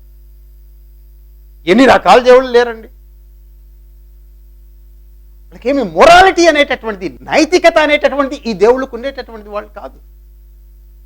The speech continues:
ఇక్కడ బైబిల్లో కనిపించేటటువంటి దేవుడు నీతి కలిగినటువంటి వాడు, పరిశుద్ధత కలిగినటువంటి వాడు.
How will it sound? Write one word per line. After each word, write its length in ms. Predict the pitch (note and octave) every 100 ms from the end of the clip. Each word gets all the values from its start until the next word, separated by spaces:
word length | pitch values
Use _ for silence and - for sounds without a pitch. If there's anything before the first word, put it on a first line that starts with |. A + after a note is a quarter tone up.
| - - -
ఇక్కడ 140 | A3+ A3
బైబిల్లో 440 | - C#4 D4 C#4+
కనిపించేటటువంటి 840 | C4 A#3 G3+ F#3 F#3+ E3+ D#3 D#3
దేవుడు 460 | C3 D#3 D3+ A#2 A2+ - - - - - - - - C#3
నీతి 420 | D3+ A3 D4 D4
కలిగినటువంటి 640 | C4 B3 B3 A#3 A#3 A3+
వాడు, 260 | G#3+ G#3+ A3 - -
పరిశుద్ధత 480 | C#4 - E4+ F4 D#4
కలిగినటువంటి 640 | C#4+ C4 B3 A#3 G#3+ G3
వాడు. 200 | E3 B2+